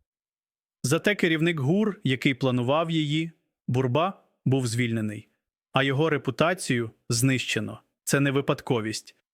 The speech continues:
Це система, де ти караєшся за ефективність, якщо вона не вписується в піар-рамку Банкової.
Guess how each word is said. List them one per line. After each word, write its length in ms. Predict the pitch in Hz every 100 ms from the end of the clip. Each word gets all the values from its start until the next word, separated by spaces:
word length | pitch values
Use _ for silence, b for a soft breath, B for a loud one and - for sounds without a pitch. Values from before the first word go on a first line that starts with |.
| _
Це 160 | - 190
система, 560 | - 151 - 180 175
де 140 | 131 131
ти 160 | -
караєшся 600 | 139 131 127 135 127 - 131
за 180 | 131
ефективність, 720 | 131 139 127 160 165 156 -
якщо 360 | 131 123 - 135
вона 220 | 127 127
не 100 | 123
вписується 680 | 123 - 156 - 139 123 127
в 60 | 117
піар-рамку 760 | - 127 131 127 123 120 131
Банкової. 640 | 123 110 107 - 104 98